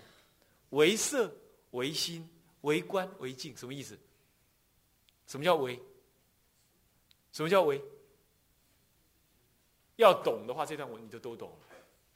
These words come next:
什么叫为？啊？为啊，都是，全体即是。你说它是一，全体皆是一；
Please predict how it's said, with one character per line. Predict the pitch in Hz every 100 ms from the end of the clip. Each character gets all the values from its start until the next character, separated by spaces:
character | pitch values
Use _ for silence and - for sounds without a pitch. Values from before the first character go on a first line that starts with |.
| _
什 | -
么 | 151
叫 | 196
为？ | 170 156 156 - - - _ _ _ _ _ _ _ _ _ _ _ _ - _ _ _ _ _ _ _ _
啊？ | 123 156 - - _ _ _ _ _ _ _ _ _ _ _ _ _ _ _ _ _ _ _ _ _ _ _ _ _ _ _ _ - -
为 | 113 107 120
啊， | 101 - - -
都 | 156 143 151
是， | - 156 113 _ _ _ - _ _ _ _ _ _ _
全 | - - 135 139 190
体 | - 113
即 | - 107 104
是。 | 110 127 104 _ _ _ _ _ _ - - -
你 | 165
说 | 160 262
它 | 269
是 | 254
一， | 226 226 226 - - _
全 | - - 156 131 175
体 | 190 123
皆 | - 139
是 | 135 131
一； | 135